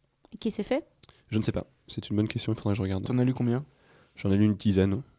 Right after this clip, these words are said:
Speaker 2: Une bonne dizaine.
Speaker 3: D'accord.
Speaker 2: Donc, putain, le, le, <laughs> j'ai lu le scénario d'un de mes profs, ça c'était terrible,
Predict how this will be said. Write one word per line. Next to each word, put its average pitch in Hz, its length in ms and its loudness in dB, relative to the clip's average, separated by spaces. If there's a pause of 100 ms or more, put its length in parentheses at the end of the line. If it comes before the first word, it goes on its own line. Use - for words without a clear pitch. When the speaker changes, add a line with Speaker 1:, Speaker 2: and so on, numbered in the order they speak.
(280)
Speaker 2:
Une 98 80 -8
bonne 98 160 0
dizaine. 92 460 -4
Speaker 3:
D'accord. 117 220 6
Speaker 2:
Donc, 131 100 4
putain, 78 280 -2
le, 90 140 2
le, - 120 0 (340)
<laughs> - 360 -14
j'ai 101 120 4
lu 107 80 8
le 117 100 12
scénario 107 380 6
d'un 104 80 8
de 98 60 6
mes 95 100 6
profs, - 300 0
ça - 120 -2
c'était 101 240 0
terrible, - 360 0